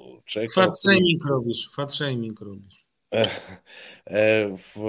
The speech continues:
Speaker 1: o-, od, e, której, mm, już dzisiaj wspominaliśmy kilkukrotnie. E, powiem państwu jedno słowo, ale jakże ważące.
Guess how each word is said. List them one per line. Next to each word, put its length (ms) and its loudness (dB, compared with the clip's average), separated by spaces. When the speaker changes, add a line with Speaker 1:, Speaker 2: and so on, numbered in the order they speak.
Speaker 1:
o-, 460 -2
od, 300 -6
e, 420 -4
której, 960 -2
mm, 840 -6
już 140 -4
dzisiaj 280 -2
wspominaliśmy 1400 -2
kilkukrotnie. 1000 -10
E, 460 2
powiem 260 -4
państwu 640 -2
jedno 680 0
słowo, 560 0
ale 240 0
jakże 640 0
ważące. 720 -4